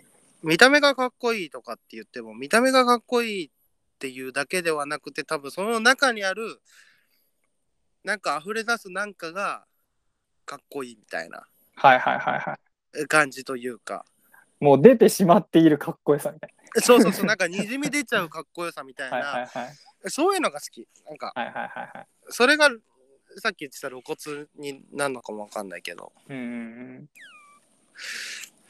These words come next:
Speaker 2: うん。なるほど。
Speaker 1: だからか-、
Speaker 2: はい。
Speaker 1: ただかっこつけるのって誰でもできんのよ、多分今。
Speaker 2: うんうんうん。うんうんうん。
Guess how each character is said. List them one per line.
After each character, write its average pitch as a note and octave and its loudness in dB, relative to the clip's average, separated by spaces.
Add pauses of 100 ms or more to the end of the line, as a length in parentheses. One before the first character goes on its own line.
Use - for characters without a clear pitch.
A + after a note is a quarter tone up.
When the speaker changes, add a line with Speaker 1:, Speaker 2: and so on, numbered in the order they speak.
(680)
Speaker 2:
う - -10
ん。 - -10
な A#2 -2
る A#2 -4
ほ A#2+ -6
ど。 A#2 -6 (800)
Speaker 1:
だ - 6
か - 10
ら G4+ 8
か-、 F4 -6
Speaker 2:
は - -12
い。 - -12
Speaker 1:
た G#4 10
だ G3+ 6
か - 2
っ - 0
こ G3 0
つ - -2
け G#3 6
る D#3 2
の C3+ -10
っ - -12
て - -10 (420)
誰 F3+ 6
で B3+ -4
も A#3 -8
で F#3 -6
き F#3 -10
ん D3+ -12
の G#2+ -16
よ、 F#2+ -18 (200)
多 C3+ -10
分 B2+ -6
今。 A#2+ -4
Speaker 2:
う - -6
ん A#2+ -6
う - -4
ん A#2 -8 (140)
う C#3+ -6
ん。 A#2 -4
う B2 -6
ん A#2 -6
う B2 -10
ん A#2 -10
う D#3 -16
ん。 E3+ -20